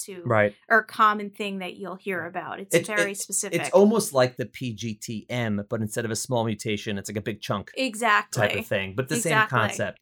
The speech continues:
Speaker 2: Okay, so question number one, when you're doing these things, how accurate are they?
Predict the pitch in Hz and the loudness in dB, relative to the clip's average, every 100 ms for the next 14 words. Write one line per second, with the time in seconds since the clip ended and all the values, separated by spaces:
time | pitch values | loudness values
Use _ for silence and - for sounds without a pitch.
0 | _ 214 214 117 107 196 190 - - 226 | _ 4 6 2 4 2 0 -2 0 0
1 | 214 185 156 139 120 104 92 87 139 151 | 2 -2 -2 0 0 -2 -4 -4 -2 -2
2 | 139 185 202 185 151 - 135 120 113 107 | -4 -2 0 0 -2 -4 -4 -2 -4 -8
3 | - _ _ _ _ _ _ 160 147 113 | -14 _ _ _ _ _ _ -4 -2 -6
4 | - 98 90 107 - 87 | -8 -10 -10 -12 -14 -18